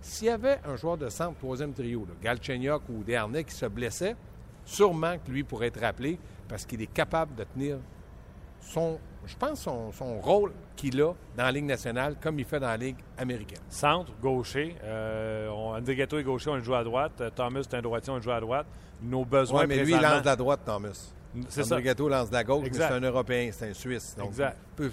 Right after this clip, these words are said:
Speaker 1: facilement s'adapter.
Speaker 2: Mais Charles, les cartes sont contre lui. Il joue à gauche ou au centre, il joue pas à droite.
Speaker 1: Non, je pense pas que ça serait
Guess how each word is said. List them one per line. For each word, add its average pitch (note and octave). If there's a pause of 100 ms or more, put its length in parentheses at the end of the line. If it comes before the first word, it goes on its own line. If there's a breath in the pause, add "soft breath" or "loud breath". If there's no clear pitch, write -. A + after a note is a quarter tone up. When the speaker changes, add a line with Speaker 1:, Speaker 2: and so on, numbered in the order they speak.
Speaker 1:
facilement D3
s'adapter. A2 (220)
Speaker 2:
Mais A2+
Charles, C3+ (220)
les A2
cartes C#3
sont A#2+
contre A#2
lui. G#2+
Il G#2+
joue A2+
à B2
gauche C#3+
ou C3
au B2
centre, B2
il G2+
joue F#2+
pas A#2
à G#2+
droite. G2+
Speaker 1:
Non, A#2+
je -
pense A2+
pas D#3+
que C3+
ça A2+
serait C3